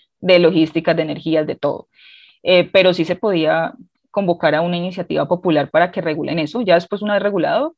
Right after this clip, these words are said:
la empresa que no cumpla, ya sanción o, bueno, lo que la ley ya regule, lo que diga la ley.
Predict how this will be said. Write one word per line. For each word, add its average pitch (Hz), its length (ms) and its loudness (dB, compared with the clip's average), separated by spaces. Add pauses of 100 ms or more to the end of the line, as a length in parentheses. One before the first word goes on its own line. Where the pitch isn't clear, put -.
(120)
la 180 100 -8
empresa 175 300 -4
que 240 80 0
no 170 120 -4
cumpla, 254 360 -2 (360)
ya 175 340 2
sanción 165 600 -4
o, 156 360 -4
bueno, 170 220 0
lo 151 140 -4
que 156 140 -2
la 147 100 0
ley 143 200 -4
ya 160 180 2
regule, 165 460 -2
lo 151 120 -10
que 147 140 -10
diga 160 200 2
la 175 120 0
ley. 139 260 -6